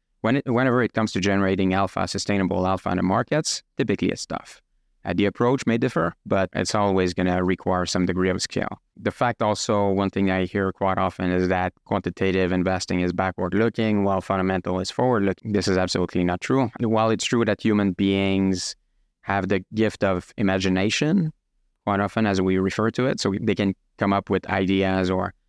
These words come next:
thoughts about things that never happened in the past. Machines are extremely good at taking the past and extrapolating into the future or generalizing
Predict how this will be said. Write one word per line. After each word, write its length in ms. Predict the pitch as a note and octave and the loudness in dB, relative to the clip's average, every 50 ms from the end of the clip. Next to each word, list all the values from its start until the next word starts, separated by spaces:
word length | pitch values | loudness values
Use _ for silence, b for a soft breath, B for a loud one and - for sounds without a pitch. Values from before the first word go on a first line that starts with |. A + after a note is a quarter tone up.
| _ _ _ | _ _ _
thoughts 220 | - - G2 F#2 - | -2 -2 0 0 0
about 240 | F#2+ F#2 F#2 F#2 - | 0 0 0 0 0
things 180 | G#2+ G2 F#2 F#2 | 0 0 2 0
that 140 | F#2+ F2+ | 0 0
never 280 | - G2+ F#2+ F#2+ F#2 F#2+ | 0 0 0 0 0 0
happened 320 | F#2 F#2+ - - F#2+ F#2 | 0 -2 -2 -2 -2 -2
in 40 | F#2 | -2
the 100 | - - | -2 -4
past. 380 | - - A#2+ C3 C#3 - - - | -4 -2 -2 -2 -2 -4 -4 -2
Machines 440 | A2 G#2 - - - B2 A#2+ G#2+ G#2 | -2 0 0 2 2 2 2 2 2
are 100 | F#2+ G2 | 0 0
extremely 420 | - - - - A#2 G#2+ G#2 G2+ | -2 -4 -2 0 2 2 2 2
good 220 | F#2+ G#2 A2 G#2 | 2 2 2 2
at 180 | G2+ F#2 - - | 2 0 -2 -2
taking 300 | - A2+ A2+ - G#2+ G2+ | -2 -2 0 0 0 0
the 80 | F#2+ G#2 | 0 -2
past 380 | - - G2+ G#2+ A#2 - - | -2 -4 -2 -2 -2 -2 -2
and 100 | G2+ G2 - | -2 -2 -2
extrapolating 800 | G#2 F#2 - - G2 F#2+ - F#2+ F#2+ F#2+ F#2+ F#2+ F#2+ F#2 F#2 | -2 -4 -2 -2 -2 -2 0 0 0 2 2 2 2 2 2
into 180 | F#2+ F2+ - G#2+ | 2 0 0 0
the 120 | G2 F2+ | -2 -2
future 420 | - - G2+ G2 F#2 - - F#2+ F#2 | 0 0 0 0 0 0 0 0 0
or 140 | F#2 F#2+ | 0 0
generalizing 840 | F#2 G2+ G2 F#2+ F#2+ F#2+ F#2+ G2 F#2+ F#2+ F#2 F#2 F#2+ F#2 F#2 F#2 F2+ | 0 0 0 0 2 0 0 0 0 0 0 0 0 0 0 -2 -2